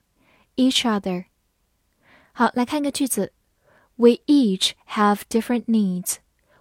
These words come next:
我们每个人都有不同的需要。这句话里的each可以放在人称代词的后面，we each指的是我们当中的每一个。好，慢慢来读。We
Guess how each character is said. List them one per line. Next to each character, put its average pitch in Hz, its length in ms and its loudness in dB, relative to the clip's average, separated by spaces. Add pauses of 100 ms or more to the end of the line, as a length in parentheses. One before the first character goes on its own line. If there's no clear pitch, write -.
我 220 80 -2
们 214 120 4
每 233 220 2
个 294 220 4
人 202 340 0
都 254 200 -2
有 233 180 -6
不 226 120 -6
同 190 180 -10
的 185 60 -6
需 220 260 -4
要。 226 200 -2 (600)
这 302 100 2
句 285 120 -2
话 294 180 0
里 233 140 0
的 190 260 -6
each 247 440 -2 (120)
可 - 160 -2
以 233 60 2
放 240 240 0
在 233 120 -2
人 208 200 -2
称 294 200 -6
代 285 160 -2
词 - 140 -4
的 190 80 -6
后 226 180 -4
面， 202 280 -4 (400)
we 269 500 4
each 202 480 -4 (400)
指 202 140 0
的 202 100 2
是 - 300 -2
我 214 120 0
们 190 160 0
当 254 240 -2
中 285 160 -4
的 262 200 -4
每 185 200 -6
一 170 100 -12
个。 220 320 -2 (920)
好， - 260 -2
慢 214 140 0
慢 208 80 2
来 190 140 -4
读。 185 280 -4 (680)
We 269 520 4